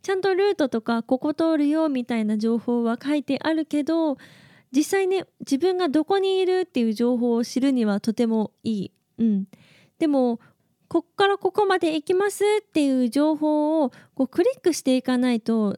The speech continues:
詳しいことが書いていなかったりするので、一目見てわかるという感じよりかはちょっと手間？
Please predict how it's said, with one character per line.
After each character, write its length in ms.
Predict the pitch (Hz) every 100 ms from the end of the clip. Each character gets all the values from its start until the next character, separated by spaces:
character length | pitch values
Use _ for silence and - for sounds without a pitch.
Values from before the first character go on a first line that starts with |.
| -
詳 200 | 277 330
し 100 | -
い 80 | 359
こ 100 | 285
と 140 | 233
が 120 | 208 196
書 120 | 240
い 80 | 247
て 120 | -
い 100 | 220
な 140 | 226 254
か 120 | 247
っ 40 |
た 180 | 214 214
り 120 | 208
す 120 | 214 233
る 120 | 240
の 140 | 226
で、 260 | 226 254 220 - - -
一 240 | - - 466
目 140 | 440
見 160 | 381 392
て 180 | 370
わ 160 | 339 320
か 140 | 330 349
る 140 | 320
と 120 | -
い 320 | 294 277 277
う 60 | 277
感 280 | - 285 285
じ 100 | 294
よ 80 | 302
り 100 | 277
か 120 | 214
は 120 | 208
ち 120 | -
ょ 20 |
っ 20 | 233
と 260 | - 196 - - _ -
手 100 | 262
間？ 220 | 254 339